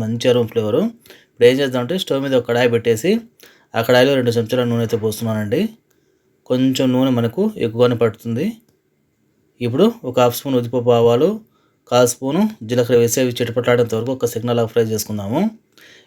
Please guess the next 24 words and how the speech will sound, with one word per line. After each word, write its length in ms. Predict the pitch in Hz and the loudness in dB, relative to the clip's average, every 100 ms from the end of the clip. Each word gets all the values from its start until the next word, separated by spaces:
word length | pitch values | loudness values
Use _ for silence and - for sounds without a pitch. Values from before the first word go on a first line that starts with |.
| - | -8
ఇందులోకి 360 | 127 131 143 151 147 | 0 4 4 4 0
మనము 220 | 143 180 196 | 0 0 2
పచ్చెనగపప్పు 560 | 127 - 156 143 135 143 131 | 0 0 0 0 0 -2 0
ఒక 180 | 170 202 | 0 -2
స్పూన్ 240 | - 139 135 | -6 -4 -2
అయితే 120 | 127 | 4
వేద్దామండి. 440 | 117 110 113 110 170 190 | 4 4 0 0 -2 -2
పచ్చెనగపప్పు 640 | 127 151 151 139 131 160 190 214 - _ _ 127 | -4 -4 -4 -6 -6 -4 -4 -4 -14 _ _ -2
మనకు 340 | 131 123 127 127 | 0 0 0 0
దీంట్లో 280 | 120 143 151 127 | 0 2 2 2
అన్నంలో 340 | 123 139 143 131 | 0 -2 -2 -2
తినేటప్పుడు 420 | 131 127 117 147 135 | 0 2 2 2 2
అక్కడక్కడ 340 | 135 127 139 123 | 0 0 0 -4
వస్తుంటే 300 | - 123 151 127 | -6 -8 -6 -4
టేస్ట్ 220 | 127 - 120 | -6 -6 -4
చాలా 180 | 117 123 117 | 0 0 0
బాగుంటుంది. 400 | 117 107 107 165 214 - - _ _ - | -2 -4 -2 -2 -4 -12 -20 _ _ 0
అది 80 | 123 | 0
కూడా 100 | 135 | 2
ఫ్రై 100 | 127 127 | 2 2
అయిన 80 | 123 | 4
తర్వాత, 180 | 120 151 143 | 2 2 0
ఇక్కడ 140 | 143 139 | 0 0
నేను 180 | 135 147 | 0 0